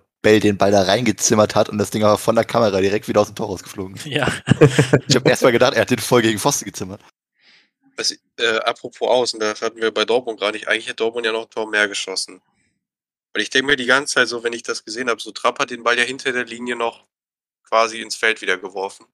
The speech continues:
Speaker 3: Und ich komm ja vom Basketball auch.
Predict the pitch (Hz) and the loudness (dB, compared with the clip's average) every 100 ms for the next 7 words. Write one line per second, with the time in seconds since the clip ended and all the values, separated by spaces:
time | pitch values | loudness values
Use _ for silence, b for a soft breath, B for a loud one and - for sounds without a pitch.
0 | _ _ _ _ _ _ _ _ _ _ | _ _ _ _ _ _ _ _ _ _
1 | _ _ _ _ - 110 - 135 131 120 | _ _ _ _ -8 -6 -2 -2 -2 -2
2 | 104 98 104 - - 87 85 87 | 0 0 -2 -10 -10 -8 -8 -10